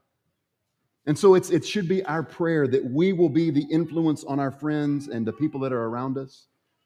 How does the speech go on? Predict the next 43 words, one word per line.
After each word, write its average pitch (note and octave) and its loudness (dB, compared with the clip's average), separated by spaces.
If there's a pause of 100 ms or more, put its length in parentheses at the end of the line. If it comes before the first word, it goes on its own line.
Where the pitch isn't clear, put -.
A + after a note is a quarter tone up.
(460)
We F#3 6
should D#3+ 2
be F3+ 6
a C3 0
force - 2 (220)
for C3 -8
good. G#2 -4 (2750)
But B2+ -2
as A#2 -2
we C3 0
think D#3+ -2
about B2+ -2
being B2+ 0
a A2+ -2
force C3 -4
for A2+ -8
good A#2 -2
on G#2+ -6
our G#2 -6
friends, G#2 -8
let A#2+ -4
me A#2+ -4
ask A#2 -4
you A2 -6
this A2+ -6
question. G#2 -8
Let's, G#2 -10
let's, - -14 (300)
let's - -12
transition A#2 -4
over G#2+ -4
to G#2+ -12
the G2+ -6
Judgment G2 -2
Day F#2+ -4
question. G2+ -12 (1700)
Are A#2 2
you C#3 6
prepared B2 0
to A#2+ 0
meet A2+ 0
the A2 -4
Lord? F#2+ -6